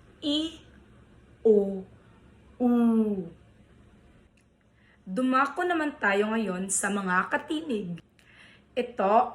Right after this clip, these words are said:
ang titik M. Ang tunog nito ay M. Ito ang titik B. Ang paraan ng artikulasyon ay Ito ang titik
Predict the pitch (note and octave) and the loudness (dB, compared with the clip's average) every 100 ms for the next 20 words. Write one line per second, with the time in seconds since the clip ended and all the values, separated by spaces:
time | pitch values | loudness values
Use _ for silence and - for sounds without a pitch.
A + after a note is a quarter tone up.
0 | G#3 G3+ A3 C#4 - - _ - - - | -2 0 0 -4 -12 -20 _ -20 -20 -12
1 | B3+ C4+ D#4 D#4 - _ - C#4 D4 F#3+ | -8 -6 -8 -8 -18 _ -2 2 2 0
2 | E3 - - - - - - A3 A3 A3 | -4 -12 -20 -20 -20 -20 -8 -6 -2 0
3 | G#3 B3 B3 D4 C4+ B3 G3 A3+ A3 - | 2 2 0 0 0 2 0 -2 -8 -18
4 | - - F3+ G3+ C4+ C4+ F#3+ D3+ - - | -20 -8 -2 2 2 0 -2 -6 -18 -20
5 | _ _ _ _ _ - _ _ C#4+ - | _ _ _ _ _ -20 _ _ -12 -12
6 | - G3 F#3 G#3+ - F#3+ G#3+ B3 - F#3+ | -10 -4 -4 -4 -6 -6 -6 -6 -8 -8
7 | A3+ - F#3 A#3 C#4 F#3 E3 - - - | -8 -8 -4 -2 -2 -4 -10 -20 -20 -16
8 | - A3+ C#4+ - - - G3+ G3+ A3 F#3 | -6 -4 -4 -8 -8 -6 -6 -6 -8 -12
9 | - - G3+ A#3 - A#3+ B3 - G3 A3+ | -16 -14 -10 -8 -6 -4 -6 -6 -8 -8
10 | A#3 - - - _ - - - - - | -12 -20 -20 -20 _ -20 -20 -20 -20 -20
11 | - - - - - - - - _ - | -20 -20 -20 -20 -20 -20 -20 -20 _ -20
12 | - - - - - - - - - _ | -20 -20 -20 -20 -20 -20 -20 -20 -20 _
13 | _ _ _ C#4 - - G#3+ G#3+ B3 B3 | _ _ _ -16 -14 -6 -2 0 0 -2
14 | B3+ - G3+ F#3+ C4+ - | -4 -6 -10 -10 -12 -14